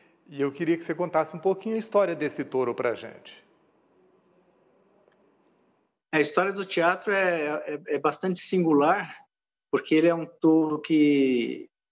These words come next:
Speaker 2: filho da, da Nata, uma vaca nossa que tem, é, foi recordista mundial de produção,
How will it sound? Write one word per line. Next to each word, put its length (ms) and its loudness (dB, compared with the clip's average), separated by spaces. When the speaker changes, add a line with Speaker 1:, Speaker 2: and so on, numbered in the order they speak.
Speaker 2:
filho 220 0
da, 260 2
da 140 -2
Nata, 400 0
uma 180 -2
vaca 500 0
nossa 460 0
que 160 -8
tem, 560 -4
é, 840 2
foi 160 2
recordista 600 2
mundial 280 2
de 60 -6
produção, 720 -2